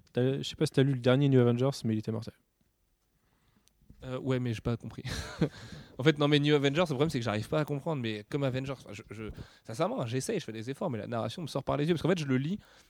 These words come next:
Speaker 2: dans des phases où je vais lire six ou sept comics d'affilée. Et donc, j'ai pas beso-, j'ai besoin des trucs pas trop compliqués non plus. Et comme je lis souvent au milieu,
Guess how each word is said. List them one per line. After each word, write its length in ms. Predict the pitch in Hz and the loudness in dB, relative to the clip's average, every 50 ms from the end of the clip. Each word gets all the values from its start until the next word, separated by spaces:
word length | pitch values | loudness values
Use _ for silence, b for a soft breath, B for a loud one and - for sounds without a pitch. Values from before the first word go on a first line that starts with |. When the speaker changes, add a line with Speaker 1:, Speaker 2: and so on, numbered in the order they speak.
| B | B
Speaker 2:
dans 80 | - 127 | -6 -4
des 120 | 127 131 127 | -2 -2 0
phases 200 | - 175 180 151 | 0 0 0 0
où 60 | 139 | 0
je 60 | 120 | 0
vais 80 | 123 127 | 0 -2
lire 120 | 135 131 | -2 -4
six 200 | - - 175 - - | -4 -6 -6 -6 -2
ou 20 | |
sept 160 | - 147 139 | -2 -2 -2
comics 240 | - 151 143 143 135 | 0 -2 -4 -4 -2
d'affilée. 360 | 131 135 127 - 131 120 110 B B B B B B B - | -2 -2 -2 -2 -4 -6 -6 B B B B B B B -8
Et 40 | 110 | -6
donc, 140 | 113 110 | -4 -4
j'ai 80 | 101 117 | -4 -2
pas 120 | 120 151 | -2 -2
beso-, 220 | 147 135 135 139 147 | 0 0 0 0 -2
j'ai 80 | 123 | -2
besoin 160 | 127 127 139 156 | -2 -2 -2 -4
des 80 | 135 | -4
trucs 180 | 120 - 151 - | -6 -8 -8 -6
pas 100 | - 139 | -6 -6
trop 120 | - - 143 | -4 -6 -6
compliqués 320 | - 143 135 143 139 147 | -6 -6 -6 -6 -6 -6
non 100 | 139 139 | -6 -6
plus. 160 | - - 120 | -4 -6 -6
Et 20 | 101 | -4
comme 140 | - 185 202 | -2 0 0
je 100 | 160 160 | 0 0
lis 80 | 156 | 0
souvent 240 | 147 - 151 147 139 | -2 -2 0 2 2
au 40 | 131 | 2
milieu, 420 | 123 131 131 131 127 131 131 127 | 2 2 4 4 4 4 4 2